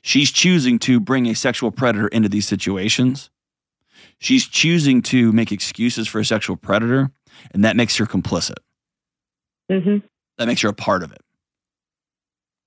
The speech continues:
Speaker 2: Yeah, that's my struggle.
Speaker 1: Yeah. I found out some hard things about a friend of mine recently.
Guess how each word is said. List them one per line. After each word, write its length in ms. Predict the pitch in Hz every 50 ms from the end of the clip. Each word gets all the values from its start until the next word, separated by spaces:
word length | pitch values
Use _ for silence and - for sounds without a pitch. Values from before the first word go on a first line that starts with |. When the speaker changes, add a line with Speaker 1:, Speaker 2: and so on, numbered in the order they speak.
| _ _ _ _ _ _ _ _ _ -
Speaker 2:
Yeah, 180 | - 175 165 143
that's 160 | 156 151 - - -
my 180 | - 120 127 131
struggle. 420 | - - 135 135 135 - 104 113 127 - _ _ -
Speaker 1:
Yeah. 220 | 113 95 80 - - _ _ _ _ _ _ _ _ _ _ _ _ _ _ _ _ _ _ _ _ _ _ _ _ _ _ _ _ _ _ _ _ -
I 180 | 113 131 147 147
found 300 | - 180 175 170 165 160
out 120 | 151 139
some 140 | - 156 143
hard 360 | 131 120 135 135 139 139 123
things 340 | 113 - 139 131 131 120 104
about 220 | 120 110 117 113 113
a 60 | 113
friend 260 | - - 123 120 117
of 60 | 117 110
mine 240 | 117 120 120 120
recently. 580 | 120 120 120 113 - 139 87 104 123 127 127 120